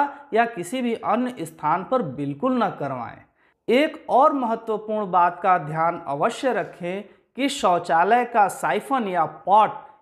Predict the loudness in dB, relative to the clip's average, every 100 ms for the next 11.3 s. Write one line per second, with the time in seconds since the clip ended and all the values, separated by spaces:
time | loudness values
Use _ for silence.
0 | -10 -8 -6 -6 -4 2 2 2 0 -4
1 | -4 -4 -2 -2 -2 -4 -4 0 2 2
2 | -2 -10 _ _ -6 -6 -2 2 2 2
3 | -2 -2 -2 -4 -4 -4 -2 0 -2 -8
4 | -18 _ 2 4 4 2 2 2 0 -4
5 | -4 -16 _ _ _ _ _ -12 -6 4
6 | 4 4 0 -18 _ -6 -4 -4 -6 -8
7 | -10 -12 -18 -2 2 4 2 -10 -20 _
8 | -4 2 2 2 -2 4 4 4 -2 -16
9 | -12 -6 -4 -4 -4 -6 -6 -10 -6 -2
10 | 0 0 2 0 0 -6 -4 -4 -4 -4
11 | -6 -6